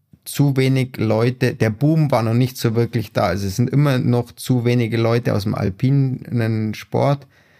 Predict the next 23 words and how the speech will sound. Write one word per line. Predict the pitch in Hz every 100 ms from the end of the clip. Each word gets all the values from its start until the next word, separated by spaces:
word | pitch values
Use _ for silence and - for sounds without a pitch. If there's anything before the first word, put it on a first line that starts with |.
| _ -
wirklich | 120 123 117
dann | 110 107
zum | 117 107
Fliegen | - 127 113 98
gegangen, | 98 95 98
oder? | 107 127
Das | 107 -
kommt, | 127 120 -
ist | - 110 -
jetzt | 117 - -
natürlich | 101 107 101
komplett | - 107 107 82
anders. | 104 95
Jetzt | 110 107
ist | 98 - -
jeder | 113 110 104 104 -
irgendwie, | 110 110 107 110 104 - -
gefühlt | 110 - 131 139 139
fliegt | - 120 107 -
jetzt | 113 -
jeder, | 110 107 95 95
oder? | 110 123 - - - - _ -
Ähm, | 104 104 104 98 98